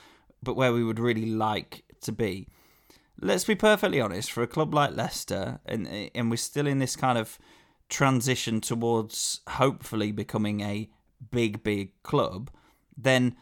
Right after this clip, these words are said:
an okay season would have been eighth or ninth, and, and let's be honest, we could end up still finishing eighth, so it could have been an okay-ish season. Uh, a good season is,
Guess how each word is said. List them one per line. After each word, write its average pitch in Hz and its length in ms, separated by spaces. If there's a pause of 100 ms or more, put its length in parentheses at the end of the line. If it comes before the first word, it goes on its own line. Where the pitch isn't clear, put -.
(120)
an 143 220
okay 175 600
season 107 720 (560)
would 165 200
have 131 120
been 120 160
eighth 110 280
or 104 60
ninth, 101 400
and, 117 220
and 104 160
let's - 160
be 110 120
honest, 107 280
we - 80
could 113 160
end 110 120
up - 140
still 107 220
finishing 110 360
eighth, 110 240
so 110 160
it - 80
could 117 120
have 107 80
been 110 120
an - 180
okay-ish 107 960
season. 104 520 (720)
Uh, 113 180
a 127 80
good 151 280
season 107 680
is, - 540